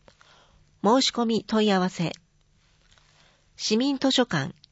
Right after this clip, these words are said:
電話、零一七六二三の七八零八。読書に関する講演会。時、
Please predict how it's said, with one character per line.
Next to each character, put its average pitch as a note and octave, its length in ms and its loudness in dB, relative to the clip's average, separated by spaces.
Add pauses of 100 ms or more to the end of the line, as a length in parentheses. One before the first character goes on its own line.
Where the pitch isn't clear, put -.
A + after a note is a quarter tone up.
(880)
電 G#3 240 4
話、 F#3 240 2 (1000)
零 C4 280 4
一 C4+ 220 -2
七 F3 240 2
六 E3 340 -4 (680)
二 B3+ 200 0
三 B3 340 -2
の D3 200 -2 (380)
七 F3+ 180 2
八 B3+ 300 -2
零 E3 180 2
八。 - 440 -10 (2750)
読 B3 200 6
書 D4+ 140 2
に C4 120 0
関 F#3+ 220 2
す F#3+ 120 -6
る E3+ 120 2
講 G3 300 2
演 F3+ 180 2
会。 C#3 320 -8 (1500)
時、 G3 420 -2